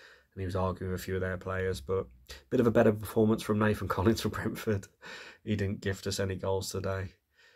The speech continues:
But yeah, there we go. Moral of the story is, the, the narrative coming out of another Wolves game, how many times I've said this season, is poor officiating have cost Wolves going straight through.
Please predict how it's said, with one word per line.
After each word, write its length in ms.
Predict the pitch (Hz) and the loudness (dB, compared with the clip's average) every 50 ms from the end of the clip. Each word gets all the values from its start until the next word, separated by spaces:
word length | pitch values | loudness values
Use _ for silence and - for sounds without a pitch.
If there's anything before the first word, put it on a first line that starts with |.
| _ _ _ _ _ - | _ _ _ _ _ -4
But 80 | 110 | 0
yeah, 240 | 98 113 135 143 135 | 2 2 4 4 4
there 100 | 123 120 | 4 4
we 80 | 113 110 | 4 6
go. 300 | 110 117 123 123 120 - _ _ _ _ _ _ _ - _ _ _ _ _ _ - | 6 6 6 4 2 -2 _ _ _ _ _ _ _ -20 _ _ _ _ _ _ -2
Moral 380 | 113 104 104 104 104 104 101 | 2 4 6 8 8 8 6
of 80 | 98 92 | 4 4
the 40 | - | 2
story 380 | - 110 107 104 107 104 104 | 4 4 6 6 6 6 6
is, 300 | 107 110 110 107 - - _ _ | 6 4 4 0 -4 -8 _ _
the, 240 | - 110 98 98 98 - _ _ _ _ _ _ _ - | -8 -6 -6 -6 -6 -10 _ _ _ _ _ _ _ -4
the 100 | 107 101 | -2 0
narrative 480 | 98 104 101 101 101 98 - 107 101 | 2 4 4 4 4 2 2 -2 -2
coming 180 | - 110 107 110 | 0 0 0 2
out 60 | 107 | 2
of 80 | 104 104 | 4 4
another 240 | 107 120 120 120 117 | 4 4 4 4 4
Wolves 260 | 120 123 123 120 - | 2 2 2 0 -2
game, 240 | - 123 127 127 123 | -2 0 0 2 4
how 80 | 117 | 4
many 100 | 113 113 | 4 4
times 220 | 107 117 113 107 110 | 4 4 4 4 2
I've 80 | 104 | 2
said 140 | - 117 107 | 0 -2 -2
this 160 | 117 107 - | -2 -2 0
season, 340 | - 117 113 110 123 123 131 | 0 0 2 2 0 0 0
is 300 | - 107 104 104 104 - - - - - - _ _ | 2 2 2 2 0 -4 -10 -14 -20 -20 -20 _ _
poor 300 | - - 117 113 110 107 | 2 6 8 10 10 8
officiating 800 | 104 - 110 101 - - 110 104 101 104 104 101 101 104 101 - _ _ - - - _ _ _ _ - | 6 2 -2 -2 0 2 2 2 2 2 0 0 -2 -2 -6 -10 _ _ -20 -20 -20 _ _ _ _ -14
have 100 | 104 95 | -12 -6
cost 340 | - - 107 104 - - - | -2 0 0 0 0 -2 -4
Wolves 360 | 104 101 101 101 98 98 104 | -2 0 0 0 -2 -4 -6
going 180 | - - 98 101 | -6 -6 -4 -4
straight 380 | - - - 98 98 - - | -4 -4 -2 -2 -2 -2 -4
through. 340 | - - - 95 92 92 101 | -8 -8 -6 -6 -6 -6 -8